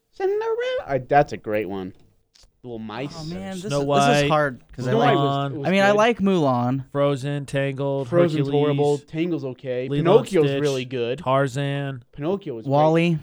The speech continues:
Speaker 1: I will never see Dumbo.
Speaker 3: I
Speaker 1: I saw Dumbo
Speaker 3: l-
Speaker 1: once. I would never see it again.
Speaker 2: Wall-E?
Speaker 3: It's super
Speaker 1: No,
Speaker 3: racist.
Speaker 1: du-, sorry, Dumbo.
Speaker 3: Dumbo. Have you seen the new one?
Speaker 1: I won't see it.
Speaker 3: I'm gonna,
Speaker 1: I
Speaker 3: I think I'm gonna
Speaker 1: refuse
Speaker 3: see
Speaker 1: to.
Speaker 3: it.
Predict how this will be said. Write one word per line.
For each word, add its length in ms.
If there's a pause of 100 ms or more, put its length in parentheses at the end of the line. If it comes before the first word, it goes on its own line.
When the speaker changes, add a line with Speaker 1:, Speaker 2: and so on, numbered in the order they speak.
Speaker 1:
I 120
will 120
never 260
see 220
Dumbo. 640
Speaker 3:
I 80
Speaker 1:
I 40
saw 180
Dumbo 240
Speaker 3:
l- 100
Speaker 1:
once. 300
I 60
would 120
never 180
see 200
it 40
again. 300 (240)
Speaker 2:
Wall-E? 480
Speaker 3:
It's 160
super 400
Speaker 1:
No, 140
Speaker 3:
racist. 80
Speaker 1:
du-, 160
sorry, 180
Dumbo. 480 (260)
Speaker 3:
Dumbo. 380
Have 100
you 60
seen 180
the 80
new 160
one? 240 (200)
Speaker 1:
I 80
won't 260
see 200
it. 140 (400)
Speaker 3:
I'm 140
gonna, 80
Speaker 1:
I 100
Speaker 3:
I 40
think 140
I'm 40
gonna 80
Speaker 1:
refuse 140
Speaker 3:
see 140
Speaker 1:
to. 100
Speaker 3:
it. 80